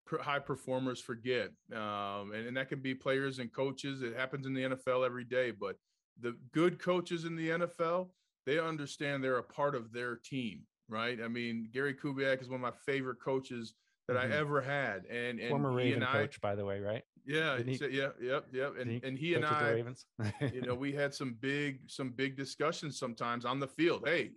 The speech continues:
Speaker 1: Gary, pull your head out of your tail. I know you're a quarterback, but run the bleeping ball," right? I mean,
Speaker 2: <laughs>
Speaker 1: those are the kind of things. And you know what he did? He did it. So, I mean, I
Speaker 2: <laughs>
Speaker 1: credit to, to Gary Kubiak, how he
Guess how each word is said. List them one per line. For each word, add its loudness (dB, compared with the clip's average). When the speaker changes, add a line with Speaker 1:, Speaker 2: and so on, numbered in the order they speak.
Speaker 1:
Gary, 4
pull 0
your 0
head 4
out 4
of -2
your -2
tail. 0
I 0
know 0
you're 2
a -2
quarterback, 0
but -6
run -2
the -4
bleeping -2
ball," 0
right? 2
I 2
mean, 0
Speaker 2:
<laughs> -4
Speaker 1:
those 0
are -6
the -8
kind 0
of -2
things. 0
And 0
you 0
know 2
what 4
he 0
did? 4
He -2
did 6
it. -2
So, 0
I 2
mean, -2
I -2
Speaker 2:
<laughs> -4
Speaker 1:
credit 4
to, 0
to -4
Gary 0
Kubiak, 0
how 0
he -8